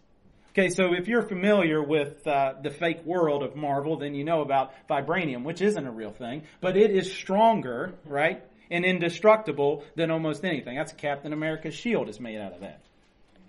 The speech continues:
Again, we're in fake, a fake world right now, but, but that's the power of it. There are very few things, if anything, that can stand against it. And in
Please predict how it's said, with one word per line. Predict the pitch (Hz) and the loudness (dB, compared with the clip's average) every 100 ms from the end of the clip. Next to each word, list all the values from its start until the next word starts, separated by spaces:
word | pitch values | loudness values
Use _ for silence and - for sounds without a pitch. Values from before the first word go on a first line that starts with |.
| - | -18
Again, | 113 127 101 | -12 -10 -8
we're | 120 117 - - | -10 -12 -16 -16
in | 120 | -14
fake, | 101 131 113 - - _ | -12 -10 -10 -12 -20 _
a | 110 | -16
fake | - 110 | -12 -12
world | - 185 180 | 2 4 4
right | 113 120 | 2 -2
now, | 147 | 0
but, | 165 180 - - | 2 0 -6 -10
but | 175 170 | -6 -2
that's | 170 170 175 - - - _ _ | 4 4 4 -4 -18 -20 _ _
the | - | -16
power | - - 196 151 104 | -12 -2 0 2 -2
of | 85 - | -10 -18
it. | - - _ _ _ _ _ _ | -20 -20 _ _ _ _ _ _
There | 180 | 4
are | 170 | 4
very | 156 202 220 208 | 6 8 8 6
few | 202 196 | 2 2
things, | - 208 190 175 | 4 4 4 2
if | 180 | 4
anything, | 214 220 - 170 | 4 4 2 0
that | 160 | 0
can | 160 156 | -2 -6
stand | - - 175 170 156 | -6 -6 0 0 0
against | 143 185 196 - | 0 2 2 0
it. | 147 | -2
And | 143 147 | 0 -2
in | 143 | -4